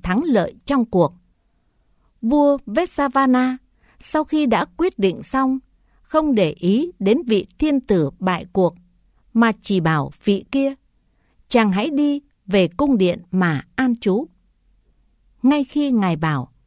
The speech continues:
"Chàng hãy đi," Punaka liền gọi một vài thiên tử làm chứng và bảo, "Các vị xem, thấy ta đã được đại vương phái đi rồi." Lập tức, chàng ra lệnh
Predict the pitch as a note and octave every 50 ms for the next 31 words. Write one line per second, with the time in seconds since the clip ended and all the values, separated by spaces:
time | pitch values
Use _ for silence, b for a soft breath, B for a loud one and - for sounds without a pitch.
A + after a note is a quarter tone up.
0 | _ _ _ _ _ _ - - G#3+ G3+ F#3 E3+ D3+ C#3+ G3 G#3+ C#4+ E4 C#4+ C#4
1 | C4+ C4+ C4+ C4 _ _ _ _ _ _ _ _ _ _ _ _ _ _ _ -
2 | B3 D4 D#4 D4 D4 C#4+ C#4+ C4+ - C#4 C4+ C4 B3+ - _ _ _ _ - A3+
3 | A#3 A3 G3+ F3+ G3 F#3+ D#3+ - D3 A3 G3+ G#3 G#3 G3+ - - G3 F#3 E3 F3
4 | - - D4+ D4+ C#4+ B3+ - G#3 F3+ D#3+ C3+ - - D#3 E3+ F#3 F#3+ E3+ D3+ C#3+
5 | - F#3+ F3+ A3+ D#4 - _ _ _ _ _ _ _ _ _ _ - A3 G#3 A3+
6 | G#3+ F3+ F3+ E3 D3 B2+ C3+ - _ _ _ _ _ _ _ _ _ _ _ _
7 | _ - D#4+ G4 - _ G#3 G3 G3 F3+ - - - C4+ C#4 C4+ C4 C4 - _
8 | _ _ _ _ _ _ _ - A3+ A#3 D4 - E4 D#4 D4+ A#3 A3 C4+ D4 A#3+
9 | G#3+ F#3+ F3 - - G3+ G3 F#3+ F3 - - G#3+ C#4+ D4 C#4+ C#4+ C#4 - _ -
10 | F#3 F#3+ C4 E4+ - D4+ B3+ C#4 B3+ G#3+ - F3+ D#3 D3 C3+ - _ _ _ _
11 | _ _ _ _ _ _ _ _ _ _ _ _ _ _ _ - A#3 A3+ G#3+ F#3+
12 | - _ - D#4+ F#4+ - _ _ _ _ _ _ _ _ - - A3 G3 F#3 F3
13 | - C#4 D4 C#4 A3 F#3 E3+ F3